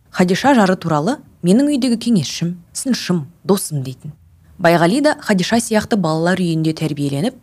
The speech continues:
екеуі өмірде де, тұрмыста да, өнерде де бір-біріне жақсы серік бола білді. «Үйде әйелдің, еркектің жұмыс деп бөлмейміз, бәрін бірге істейміз», — деген Байғали.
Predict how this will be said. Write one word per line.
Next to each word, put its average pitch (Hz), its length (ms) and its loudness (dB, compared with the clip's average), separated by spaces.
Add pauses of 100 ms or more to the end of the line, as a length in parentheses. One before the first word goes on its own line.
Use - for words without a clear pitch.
екеуі 165 480 2
өмірде 180 360 0
де, 233 200 -2 (280)
тұрмыста 180 440 2
да, 165 160 -4 (240)
өнерде 170 400 2
де 233 160 0
бір-біріне 185 400 2
жақсы 185 240 -2
серік - 320 -6
бола - 220 -2
білді. - 240 -8 (720)
«Үйде 185 300 2
әйелдің, 180 560 2 (180)
еркектің 190 480 2
жұмыс 220 320 0
деп 269 160 -4
бөлмейміз, 196 520 2 (200)
бәрін 190 380 4
бірге 240 180 2
істейміз», — 165 400 0
деген 135 240 -4
Байғали. 139 320 -8